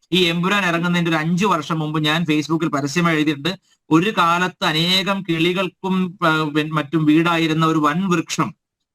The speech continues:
അനേകർക്ക് തണലേകിയ, ദാഹമകറ്റിയ ഒരു വൻ, വൻ വൃക്ഷം ഇന്ന് ഇല പൊഴിച്ചു നിൽക്കുകയാണെന്ന് ഞാൻ എഴുതിയിട്ടുണ്ട്. ഇന്ന് മോഹൻലാൽ വെറും ഒരു മരുപ്പറമ്പിലെ മരം മാത്രമാണ്. നമ്മുടെ ഡോക്ടർ സുകുമാർ അഴീക്കോടിന്റെ ഒരു പദം കടമെടുത്ത് പറയുകയാണെങ്കിൽ മോഹൻലാലിനെ പറ്റി പറഞ്ഞത്,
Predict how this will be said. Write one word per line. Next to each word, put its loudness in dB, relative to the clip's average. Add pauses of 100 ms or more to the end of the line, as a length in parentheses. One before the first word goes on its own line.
(140)
അനേകർക്ക് 0
തണലേകിയ, 0
ദാഹമകറ്റിയ 0
ഒരു 2
വൻ, 0
വൻ -2
വൃക്ഷം -2
ഇന്ന് 2
ഇല 2
പൊഴിച്ചു 0
നിൽക്കുകയാണെന്ന് 0
ഞാൻ 0
എഴുതിയിട്ടുണ്ട്. 0 (760)
ഇന്ന് 2
മോഹൻലാൽ 0
വെറും 0
ഒരു 0
മരുപ്പറമ്പിലെ -2
മരം -2
മാത്രമാണ്. 0 (360)
നമ്മുടെ 0
ഡോക്ടർ -2
സുകുമാർ 0
അഴീക്കോടിന്റെ 0
ഒരു -2
പദം -2 (100)
കടമെടുത്ത് 0
പറയുകയാണെങ്കിൽ 0
മോഹൻലാലിനെ 0
പറ്റി -6
പറഞ്ഞത്, -2